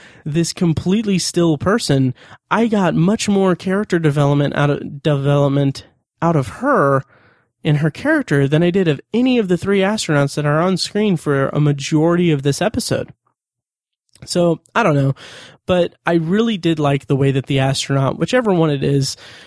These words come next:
that's at the pageant scene, I loved him freaking out.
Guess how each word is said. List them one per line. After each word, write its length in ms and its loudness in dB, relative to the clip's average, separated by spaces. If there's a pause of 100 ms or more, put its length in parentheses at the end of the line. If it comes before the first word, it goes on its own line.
(140)
that's 260 -2
at 240 -2
the 100 0
pageant 440 0
scene, 340 0 (120)
I 140 0
loved 480 0
him 400 2
freaking 420 -2
out. 320 -8